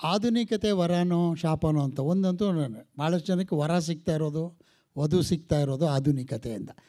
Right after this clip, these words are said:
ಮ್ಯಾಟ್ರಿಮನಿ ಅಂತ ಬರುತ್ತೆ, ಪೇಪರಲ್ಲಿ ಬರುತ್ತೆ, WhatsApp-ಅಲ್ಲಿ ಬರುತ್ತೆ. ಮೊದಲಾಗಿದ್ರೆ ಒಂದು ಹೆಣ್ಣು ಹುಡುಕ್ಬೇಕಾದ್ರೆ ಯಾವುದೋ ಊರಿಗೆ ಹೋಗ್ಬೇಕು, ಯಾರೋ ಹೇಳ್ಬೇಕು, ಅವ್ರಿಗೆ ನೀವು ಹೇಳ್ಬೇಕು, ಅಲ್ಲಿ ಹೋಗಿ ನಾಲ್ಕು ಸಲ ನೋಡ್ಕೊಂಬರ್ಬೇಕು,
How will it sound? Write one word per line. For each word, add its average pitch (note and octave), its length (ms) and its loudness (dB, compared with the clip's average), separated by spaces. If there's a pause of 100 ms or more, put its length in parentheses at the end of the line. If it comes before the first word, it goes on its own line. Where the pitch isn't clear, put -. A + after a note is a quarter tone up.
(260)
ಮ್ಯಾಟ್ರಿಮನಿ D#3 540 4
ಅಂತ C3+ 200 -4
ಬರುತ್ತೆ, C#3 440 -4
ಪೇಪರಲ್ಲಿ D3+ 500 2
ಬರುತ್ತೆ, B2+ 400 -6 (480)
WhatsApp-ಅಲ್ಲಿ D#3 560 0
ಬರುತ್ತೆ. C#3 600 -4 (140)
ಮೊದಲಾಗಿದ್ರೆ F#3+ 540 0
ಒಂದು E3+ 260 0
ಹೆಣ್ಣು F#3+ 160 2
ಹುಡುಕ್ಬೇಕಾದ್ರೆ F3+ 520 0
ಯಾವುದೋ D#3+ 240 2
ಊರಿಗೆ E3+ 320 0
ಹೋಗ್ಬೇಕು, D#3+ 260 0
ಯಾರೋ E3 340 0
ಹೇಳ್ಬೇಕು, E3+ 580 -2 (240)
ಅವ್ರಿಗೆ F3 340 0
ನೀವು F3 260 2
ಹೇಳ್ಬೇಕು, F3+ 520 0
ಅಲ್ಲಿ E3+ 160 0
ಹೋಗಿ F3 240 2
ನಾಲ್ಕು E3+ 300 0
ಸಲ F3 180 0
ನೋಡ್ಕೊಂಬರ್ಬೇಕು, F3 920 -2